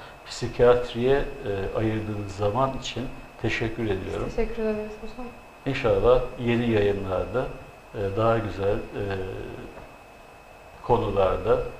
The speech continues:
Speaker 1: yani depresyon gibi çok, e, aslında kendisi de zaten üzüntü anlamına da gelen bir rahatsızlık, üzücü konularda değil, daha güzel konularda da konuşmak dileğiyle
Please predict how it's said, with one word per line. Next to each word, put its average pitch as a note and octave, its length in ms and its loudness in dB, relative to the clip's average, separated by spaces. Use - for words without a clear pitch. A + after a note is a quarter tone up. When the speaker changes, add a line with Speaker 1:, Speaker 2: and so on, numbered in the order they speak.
Speaker 1:
yani G#2 300 2
depresyon A2+ 760 0
gibi G2+ 380 -4
çok, A#2 200 -2
e, G2+ 420 -6
aslında G2+ 720 -2
kendisi A2 340 2
de B2 80 4
zaten G2 360 0
üzüntü G#2 380 -2
anlamına G2+ 480 0
da G2 80 -2
gelen F#2 380 -2
bir G2+ 320 -2
rahatsızlık, G2 600 -4
üzücü G2+ 320 -6
konularda F#2 680 -2
değil, A#2+ 140 -4
daha A2 200 8
güzel G#2+ 440 -2
konularda F#2+ 640 -2
da C3+ 140 0
konuşmak G#2+ 540 -4
dileğiyle F#2+ 440 -4